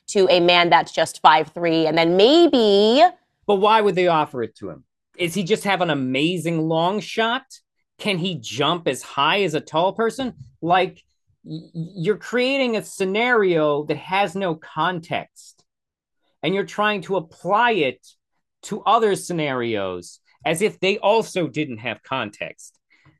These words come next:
Speaker 2: But the context was, is that they were deliberately marketing underwear to people with disabilities.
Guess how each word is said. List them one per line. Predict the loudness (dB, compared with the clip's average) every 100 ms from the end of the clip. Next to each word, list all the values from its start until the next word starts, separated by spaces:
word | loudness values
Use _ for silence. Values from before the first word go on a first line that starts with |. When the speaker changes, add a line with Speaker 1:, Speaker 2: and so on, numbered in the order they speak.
| _ _
Speaker 2:
But | -10
the | -10
context | -8 -2 -2 -2 -4 -6 -4
was, | 0 2 2 -2 -8 -20 _ _ -10
is | -6
that | -2
they |
were | -2 -2
deliberately | -4 -2 -4 -4 -4 -4
marketing | 0 -2 -2 -4 -4
underwear | -2 0 0 0 0 0 -2 -6 _ _
to | -6 -6
people | -4 -4 -2
with | -2 -2
disabilities. | -4 -4 -2 0 0 0 -4 -10 -16